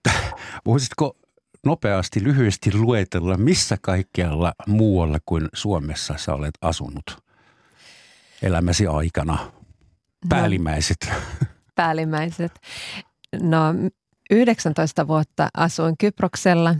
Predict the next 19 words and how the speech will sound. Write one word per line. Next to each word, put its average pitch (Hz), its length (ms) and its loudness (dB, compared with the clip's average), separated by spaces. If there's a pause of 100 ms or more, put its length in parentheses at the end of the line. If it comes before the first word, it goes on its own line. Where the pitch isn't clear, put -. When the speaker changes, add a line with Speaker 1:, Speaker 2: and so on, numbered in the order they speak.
(100)
Speaker 2:
josta 151 320 0 (380)
palasin 151 440 0
tosiaan - 520 -2
kaksi 156 360 -2
vuotta 165 260 -6
sitten 165 380 -4
Suomeen 156 640 2
ja 156 140 2 (640)
sitä 160 540 0
ennen 165 480 2
olen 156 420 0 (220)
lyhyempiä 156 680 2
ajanjaksoja 156 840 -2
asunut - 480 -2 (840)
Englannissa, 156 760 -2 (340)
Egyptissä, 160 840 -4 (960)
ää, - 380 -2 (140)
Amerikassa - 680 0
ja - 340 -2